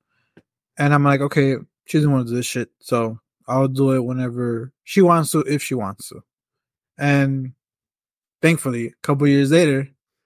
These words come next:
she decided to do it on her own. She did this, she did the whole school thing first, then she got into the league.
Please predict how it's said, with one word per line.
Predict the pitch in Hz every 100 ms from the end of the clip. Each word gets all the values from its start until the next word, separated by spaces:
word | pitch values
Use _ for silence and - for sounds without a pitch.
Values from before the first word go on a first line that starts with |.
| _ _ _
she | - 165 156
decided | 143 156 147
to | 139
do |
it | 139
on | 135
her | 139
own. | 147 143 143
She | 139
did | 131 131 143
this, | 135 - _
she | -
did | 160 156
the |
whole | 139 147
school | - 151 147
thing | 147 139
first, | - 135 127 -
then | 131
she | 123 127
got | 131
into | 123 - 117
the |
league. | 123 131 127 123